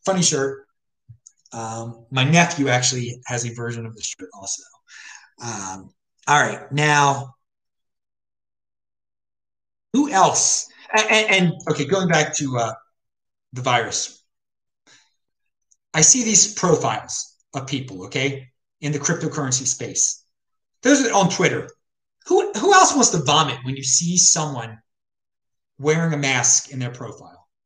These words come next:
I mean, the virtue signaling is so disgusting. It just screams C U C K to me.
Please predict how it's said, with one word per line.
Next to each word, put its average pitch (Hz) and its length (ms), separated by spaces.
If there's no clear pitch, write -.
I 170 60
mean, 165 120
the 165 60
virtue 214 340
signaling 135 500
is 127 160
so 160 80
disgusting. - 560
It 147 140
just - 240
screams 202 480
C 202 220
U 180 120
C 165 220
K 120 260
to 104 80
me. 92 180